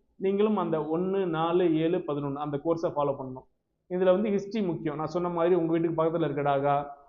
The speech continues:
உங்களுக்கு தெரிஞ்ச டாகா, இல்ல உங்களுக்கு தெரியாத டாகா, இதெல்லாம் பேஸ் பண்ணி தான்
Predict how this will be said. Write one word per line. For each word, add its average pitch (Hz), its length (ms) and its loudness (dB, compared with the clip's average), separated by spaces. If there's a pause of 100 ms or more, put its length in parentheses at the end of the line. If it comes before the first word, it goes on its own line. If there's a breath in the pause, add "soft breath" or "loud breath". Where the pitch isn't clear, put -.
(100)
உங்களுக்கு 165 480 0
தெரிஞ்ச 170 180 2
டாகா, 143 540 0
இல்ல 160 160 2
உங்களுக்கு 151 340 -4
தெரியாத 175 420 2
டாகா, 139 340 0
இதெல்லாம் 170 420 0
பேஸ் 175 200 -4
பண்ணி 151 220 -6
தான் 226 220 -2